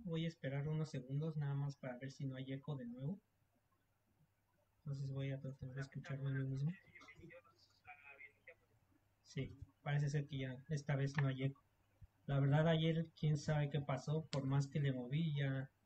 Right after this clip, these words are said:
ya no supe qué fue. De hecho, tuvimos que reiniciar todo y ya no supe.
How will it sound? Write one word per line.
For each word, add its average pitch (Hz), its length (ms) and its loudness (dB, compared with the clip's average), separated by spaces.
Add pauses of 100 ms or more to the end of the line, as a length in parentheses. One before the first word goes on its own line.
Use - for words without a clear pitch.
(600)
ya 143 140 2
no 143 100 6
supe 143 280 0
qué 139 120 0
fue. 139 300 0
De 139 140 2
hecho, 139 260 0
tuvimos 139 360 0
que 143 140 0
reiniciar 139 920 2
todo 143 360 0
y 131 60 -2
ya 123 160 -10 (260)
no 135 140 -4
supe. 139 400 -2